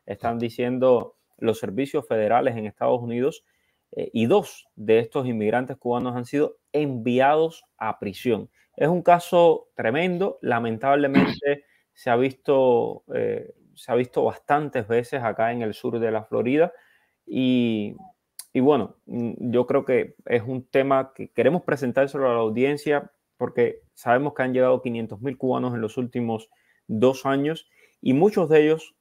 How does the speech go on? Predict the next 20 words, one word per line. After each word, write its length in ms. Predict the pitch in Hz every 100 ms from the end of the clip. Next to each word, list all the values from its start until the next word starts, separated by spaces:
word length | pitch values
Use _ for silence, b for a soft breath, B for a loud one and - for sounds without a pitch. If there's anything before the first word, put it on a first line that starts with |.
| _
pueden 300 | 127 123 127
ser 280 | 143 139 -
engañados, 800 | 127 107 104 117 135 135 143 -
engatusados 880 | 120 107 104 101 - 131 131 131 - _ _ _
en 340 | - 110 107 - _ _ _
conseguir 520 | - 120 - 120 156
dinero 360 | 139 123 131 131
fácil 560 | - 135 123 143 185 - _ _ _
sin 280 | - 170 160
saber 360 | 123 117 127
las 160 | 135 127
consecuencias 720 | 117 107 107 113 123 151 160
legales 540 | 127 113 120 127 131 _ _ _ _ _
de, 460 | - 107 110 127 - -
eh, 480 | 113 101 101 - -
de, 320 | 127 110 -
de 140 | 101
cometer 380 | 98 101 123 196
un 140 | 117 113
fraude 540 | - 139 117 101 104